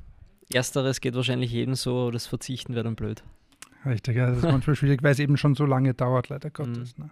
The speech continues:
Speaker 2: Das ist halt so. Ja, und dann gehen wir, covid ist auch stressbedingt, ne?
Speaker 1: Mhm.
Speaker 2: Stressprävention. Also auch da die Gesundheit zu schauen,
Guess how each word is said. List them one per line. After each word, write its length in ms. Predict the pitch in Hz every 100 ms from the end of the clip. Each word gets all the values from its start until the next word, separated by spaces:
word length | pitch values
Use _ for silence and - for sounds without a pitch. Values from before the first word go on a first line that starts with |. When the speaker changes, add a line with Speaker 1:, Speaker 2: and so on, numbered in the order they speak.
| _
Speaker 2:
Das 180 | 160 156
ist 180 | 156 -
halt 180 | 160
so. 140 | - 180 _ _ _ - - - - - - _
Ja, 120 | 196
und 120 | 170
dann 140 | 147 131
gehen 160 | 151
wir, 280 | 165 180 175 - _ _ _ _ _
covid 360 | 151 151 185 180
ist 100 | 160
auch 120 | 170
stressbedingt, 1000 | - 139 135 - - 147 - 131 123 -
ne? 120 | 143
Speaker 1:
Mhm. 40 | 165
Speaker 2:
Stressprävention. 1040 | 127 143 143 131 131 143 127 - 120 117
Also 220 | 131 131
auch 160 | 131 123
da 320 | - 131 151 - - - - -
die 80 | 139
Gesundheit 680 | 139 123 156 151 151 - -
zu 120 | -
schauen, 500 | 151 135 139 156 156